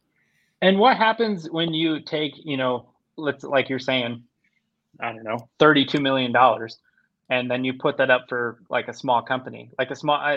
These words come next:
I would love the idea of taking all thirty-two million dollars and go building projects,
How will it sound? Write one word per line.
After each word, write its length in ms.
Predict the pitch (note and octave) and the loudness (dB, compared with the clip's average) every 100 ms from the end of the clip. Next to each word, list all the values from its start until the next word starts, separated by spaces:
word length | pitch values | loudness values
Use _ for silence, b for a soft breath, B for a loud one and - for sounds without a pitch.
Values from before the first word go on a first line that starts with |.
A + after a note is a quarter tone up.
| C3+ | -2
I 120 | B2+ | 0
would 160 | C#3+ A2 | 0 0
love 180 | A#2 C#3 | -2 -2
the 140 | C3+ | -2
idea 260 | A2+ A#2 A#2+ | -4 -6 -10
of 100 | A2 | -8
taking 280 | - B2+ A#2+ | -8 -8 -4
all 160 | A#2 - | -6 -4
thirty-two 360 | A#2+ A#2 - | -8 -10 -14
million 260 | A#2 A2+ A2 | -12 -12 -4
dollars 300 | A2 A#2 A2 | 0 0 -2
and 80 | A#2 | -4
go 180 | A#2 | -4
building 320 | A#2 A#2 A#2 G#2+ | -2 -4 -4 -4
projects, 400 | A#2 A#2 D3 | -2 -2 -2